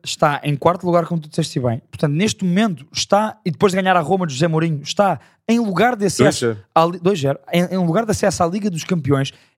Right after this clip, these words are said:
Speaker 1: é, sem dúvida, a grande surpresa da Série A italiana deste ano. E, Alex, tem um registro de sete jogos, eh,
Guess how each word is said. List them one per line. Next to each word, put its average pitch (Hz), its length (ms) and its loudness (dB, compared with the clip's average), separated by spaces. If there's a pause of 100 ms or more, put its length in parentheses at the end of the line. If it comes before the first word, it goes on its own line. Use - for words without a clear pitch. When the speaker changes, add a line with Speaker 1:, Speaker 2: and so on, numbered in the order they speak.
(120)
Speaker 1:
é, 180 260 2
sem 160 280 -2
dúvida, 170 460 0 (140)
a 143 140 2
grande 165 300 0
surpresa 156 640 0 (280)
da 175 220 4
Série 151 380 0
A 139 180 0 (280)
italiana 151 540 0
deste 147 340 -4
ano. 156 180 0 (320)
E, 180 100 2
Alex, 143 320 -4
tem 185 120 -2
um 180 60 0
registro 151 480 -6
de 147 280 -2 (280)
sete - 420 -4
jogos, 139 420 -2
eh, 139 220 0